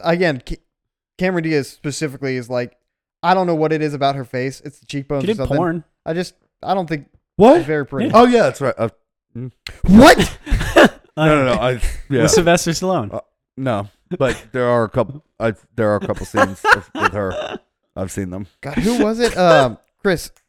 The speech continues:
Speaker 1: He's the guy that played, um,
Speaker 3: Tony Montana.
Speaker 1: Legend. Um,
Speaker 3: Tom Hardy.
Speaker 2: Will Smith.
Speaker 1: Tom Hardy. Yeah.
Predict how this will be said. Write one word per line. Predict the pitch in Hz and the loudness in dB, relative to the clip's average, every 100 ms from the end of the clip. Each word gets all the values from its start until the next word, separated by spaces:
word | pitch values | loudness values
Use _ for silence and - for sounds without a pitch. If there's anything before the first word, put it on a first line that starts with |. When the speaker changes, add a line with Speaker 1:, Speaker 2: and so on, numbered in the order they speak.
| _ _ - | _ _ -8
Speaker 1:
He's | 190 170 | -4 0
the | 180 | 4
guy | 208 | 4
that | 202 | 4
played, | 190 190 180 | 2 4 4
um, | 165 147 127 113 107 107 - _ _ | 6 6 6 2 -2 -6 -14 _ _
Speaker 3:
Tony | 139 123 | -4 -2
Montana. | 123 120 151 | 0 -2 0
Speaker 1:
Legend. | 160 165 160 170 160 151 - - | 4 4 4 0 0 -6 -12 0
Um, | 160 143 131 117 110 113 | 2 4 4 2 -2 -8
Speaker 3:
Tom | 131 120 | -6 -2
Hardy. | 123 113 | 0 2
Speaker 2:
Will | 147 | 0
Smith. | - | 2
Speaker 1:
Tom | 196 190 | 2 4
Hardy. | 202 175 123 | 4 2 2
Yeah. | 165 | 0